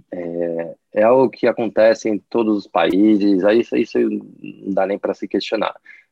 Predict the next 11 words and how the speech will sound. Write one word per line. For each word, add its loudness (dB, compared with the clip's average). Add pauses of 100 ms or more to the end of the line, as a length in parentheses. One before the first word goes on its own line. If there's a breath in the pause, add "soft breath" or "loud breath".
(180)
Mas 2
eu 6
acho 0
que 2
no 2
Brasil 4
isso, 4
é, 2
já 2
tá 0
institucionalizado, -2